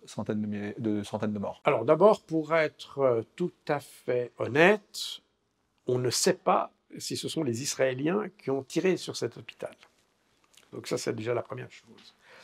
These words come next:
Speaker 2: Euh, il y a beaucoup d'indications qui,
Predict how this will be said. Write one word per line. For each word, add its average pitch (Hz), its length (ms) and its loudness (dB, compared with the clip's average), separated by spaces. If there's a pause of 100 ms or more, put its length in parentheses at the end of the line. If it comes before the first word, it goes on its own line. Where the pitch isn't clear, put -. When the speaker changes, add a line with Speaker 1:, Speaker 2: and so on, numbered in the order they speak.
(720)
Speaker 2:
Euh, 117 600 -2 (240)
il - 1120 -14
y 110 40 2
a 110 60 2
beaucoup 139 240 2
d'indications 123 840 2
qui, 101 300 -8